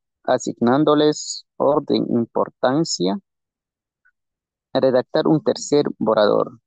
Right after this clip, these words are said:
dando, eh, coherencia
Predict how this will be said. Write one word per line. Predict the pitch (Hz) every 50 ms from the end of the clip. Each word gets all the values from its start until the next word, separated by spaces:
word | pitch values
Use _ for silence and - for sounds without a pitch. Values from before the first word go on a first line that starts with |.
| _
dando, | - - - - 117 131 143 143 147 139 - - - _ _ _ - _ _ _ _ _ _ _ _ _ _ _ _ _ _ _ _ _ _ _
eh, | - 117 110 110 110 107 107 107 104 104 110 117 117 _ _ _ _ _ _ _ _ _ _ _ _ _ - - - - _ _ _ _ _ _ -
coherencia | - 123 120 120 117 113 120 139 151 170 170 - - - 160 156 165 175 175